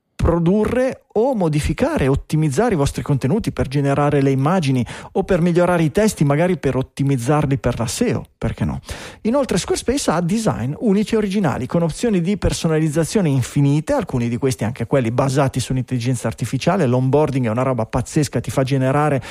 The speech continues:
il tuo sito rispondendo a una serie di domande, milioni e milioni di possibilità diverse, in modo che il vostro sito sia assolutamente unico, senza dover installare un singolo plugin.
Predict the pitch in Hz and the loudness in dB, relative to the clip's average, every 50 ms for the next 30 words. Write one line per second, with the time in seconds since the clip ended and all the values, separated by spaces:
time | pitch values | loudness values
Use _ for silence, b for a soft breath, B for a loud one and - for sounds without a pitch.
0 | B B B B B 180 151 147 - 185 160 - - 226 185 - 165 147 139 - | B B B B B 0 0 2 2 2 2 4 2 2 2 2 2 2 0 -2
1 | - 170 165 156 180 202 190 165 147 151 147 - - 180 170 160 156 143 143 143 | 0 0 2 2 2 2 2 2 2 2 2 2 2 2 2 2 2 2 2 2
2 | 156 165 180 196 202 190 156 B B B B B B B _ 139 143 156 170 175 | 2 2 2 2 2 2 0 B B B B B B B _ -2 0 2 2 2
3 | 170 170 165 196 214 220 202 175 156 156 156 151 147 165 175 180 175 151 139 - | 2 2 4 4 4 4 4 4 4 2 2 2 2 2 2 2 2 0 -2 -2
4 | - 127 - - 139 135 127 135 - 139 127 113 101 104 101 - - - 139 139 | -2 -4 -4 -2 -4 -4 -2 -2 -2 -2 0 0 -2 -2 -4 -4 -4 -2 0 0
5 | 147 147 120 135 135 139 - - 151 139 - 202 - 147 - - 131 131 - - | 0 0 0 0 -2 -2 -2 -2 -4 -4 -4 -2 -2 -2 0 0 0 -2 0 0
6 | 156 143 143 190 208 208 - - - - _ - 226 214 226 247 277 262 - 269 | 0 2 2 2 2 2 2 0 -2 -4 _ 0 2 2 4 2 2 0 0 0
7 | 302 302 B B B B B B B B B _ - - - 196 170 160 - 175 | -2 -2 B B B B B B B B B _ -10 0 2 2 2 4 2 2
8 | 226 180 127 110 - 135 139 - - 185 123 110 113 - 139 147 127 - - 98 | 2 4 2 2 2 0 0 2 0 0 0 0 0 0 0 0 0 0 -2 -4
9 | 98 107 120 120 - - 123 131 117 - 95 | -4 -2 -4 -2 -2 -2 -2 -2 -4 -6 -8